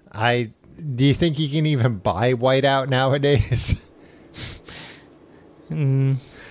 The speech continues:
Speaker 1: I'm sure
Speaker 2: probably
Speaker 1: you
Speaker 2: not.
Speaker 1: can, 'cause you can buy everything nowadays, but,
Speaker 2: Oh,
Speaker 1: like,
Speaker 2: jeez. She
Speaker 1: I
Speaker 2: di-, she died in nineteen eighty.
Speaker 1: Oh, she didn't even get to enjoy it.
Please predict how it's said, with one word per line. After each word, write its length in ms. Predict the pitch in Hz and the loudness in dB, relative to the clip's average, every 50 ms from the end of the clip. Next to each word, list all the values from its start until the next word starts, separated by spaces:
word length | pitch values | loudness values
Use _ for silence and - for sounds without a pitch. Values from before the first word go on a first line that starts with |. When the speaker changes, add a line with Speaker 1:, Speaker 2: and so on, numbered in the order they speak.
| - - - - | -20 -14 -4 0
Speaker 1:
I'm 160 | 147 160 160 | 0 2 2
sure 140 | 143 185 180 | 4 4 6
Speaker 2:
probably 200 | 151 147 143 127 | 6 6 6 6
Speaker 1:
you 40 | 107 | 4
Speaker 2:
not. 160 | 104 120 123 123 | 4 4 4 4
Speaker 1:
can, 440 | - 131 123 117 117 117 117 113 104 | 6 6 6 6 4 4 2 2 0
'cause 180 | - 117 107 | 0 2 2
you 140 | 110 113 120 | 2 2 2
can 100 | 117 98 | 2 2
buy 260 | 90 113 107 113 113 | 2 2 4 4 4
everything 560 | 98 92 95 95 107 101 92 - 107 101 98 95 | 4 4 4 4 2 0 2 2 0 0 2 2
nowadays, 680 | 98 98 98 98 98 92 90 95 95 95 95 87 - | 2 2 2 2 2 2 4 4 4 2 2 0 0
but, 180 | - 107 190 | 2 2 4
Speaker 2:
Oh, 60 | 156 127 | 4 4
Speaker 1:
like, 200 | 95 92 90 85 | 2 2 2 0
Speaker 2:
jeez. 680 | - - 208 147 127 123 120 117 - - - - - - - - - _ _ _ _ - _ _ _ _ _ | -2 -4 -4 -2 -2 -4 -4 -6 -6 -8 -8 -10 -10 -14 -16 -20 -20 _ _ _ _ -20 _ _ _ _ _
She 220 | - - - 214 | -10 -8 -4 0
Speaker 1:
I 80 | 247 233 214 202 | 2 4 4 4
Speaker 2:
di-, 40 | 175 | 2
she 160 | 156 - 214 190 | 0 -2 -4 -4
died 380 | 180 202 214 220 220 202 180 | -2 -2 0 0 2 2 2
in 180 | 160 147 139 139 | 0 0 0 0
nineteen 400 | 151 160 156 151 - 165 147 139 | 0 0 0 -2 -2 0 0 2
eighty. 500 | 143 165 180 170 131 113 110 104 - - - _ _ _ _ _ - - _ - | 2 2 2 2 0 -2 -4 -6 -10 -14 -20 _ _ _ _ _ -20 -14 _ -4
Speaker 1:
Oh, 420 | 117 110 107 113 120 120 113 107 | -2 0 2 2 4 4 4 4
she 200 | 98 - - 113 | 2 2 2 2
didn't 120 | 120 127 135 | 2 2 2
even 140 | 135 135 | 0 2
get 160 | 139 143 135 - | 0 0 0 2
to 100 | 147 151 | 2 2
enjoy 420 | 143 135 113 117 139 160 180 151 | 2 0 2 2 2 4 4 4
it. 200 | 98 76 73 78 | 2 0 -2 -4